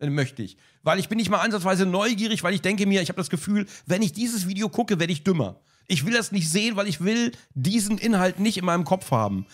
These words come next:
Ich will das nicht gesehen haben. Ich will meinen Kopf mit anderen Sachen füllen, nicht mit dieser Scheiße.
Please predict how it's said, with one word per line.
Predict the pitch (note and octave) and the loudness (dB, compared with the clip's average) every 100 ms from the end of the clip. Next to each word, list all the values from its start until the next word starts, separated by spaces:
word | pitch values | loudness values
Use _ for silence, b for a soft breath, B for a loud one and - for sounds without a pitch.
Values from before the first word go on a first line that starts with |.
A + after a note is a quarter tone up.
| B | B
Ich | - C#3+ | 0 2
will | |
das | G3 F#3+ | 2 2
nicht | G3 | 2
gesehen | - E3+ G#3 E3 | 2 2 4 4
haben. | A#2+ | 4
Ich | A#2+ | 2
will | F3 | 2
meinen | E3+ | 2
Kopf | E3+ F3 | 0 -2
mit | F3+ | -2
anderen | D#3+ F#3+ D#3 | -2 0 2
Sachen | C3 C#3+ D3 | 2 2 0
füllen, | D#3 E3+ G3+ G3+ B - | 2 2 0 -4 B 0
nicht | E3 A3+ A#3 - E3+ | 2 2 0 -6 -2
mit | F#3 - _ _ | -2 -2 _ _
dieser | - D3 F#3+ F3 | -4 0 2 0
Scheiße. | D#3 E3+ D#3+ C#3+ | 0 -2 -2 -6